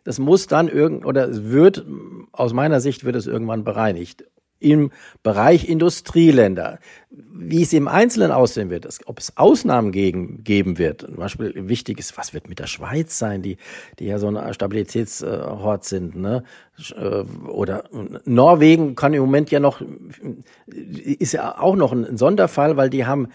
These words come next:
äh, die haben kaum Schulden. Klar, weil durch den Ölreichtum haben sie sogar eher Forderungen an alle und haben ihr Geld gut angelegt. Aber wie gesagt, es gibt Ausnahmen.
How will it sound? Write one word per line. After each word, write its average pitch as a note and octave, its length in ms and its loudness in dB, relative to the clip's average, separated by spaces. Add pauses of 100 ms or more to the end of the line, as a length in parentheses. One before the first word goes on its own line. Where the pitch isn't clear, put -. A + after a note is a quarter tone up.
(220)
äh, A2+ 640 -2
die A2 160 -10
haben F3+ 140 -6
kaum C4 240 -4
Schulden. G2+ 400 0
Klar, G#3+ 240 -2
weil G#2+ 140 -2
durch - 240 -8
den A2+ 160 -8
Ölreichtum A#2 680 -2
haben G#2+ 100 -10
sie A#2 120 -10
sogar A2 240 -6
eher B2 260 -6
Forderungen G#2 500 -4
an - 100 -8
alle G2 200 -10
und G#2 160 -12
haben G#2+ 160 -8 (280)
ihr G2+ 140 -4
Geld G#2+ 220 -2
gut A2 160 -6
angelegt. G#2+ 520 -6
Aber A#2 240 0 (440)
wie D3 160 2
gesagt, D#3+ 320 4
es C#3 120 -6
gibt - 200 -4
Ausnahmen. G3 640 2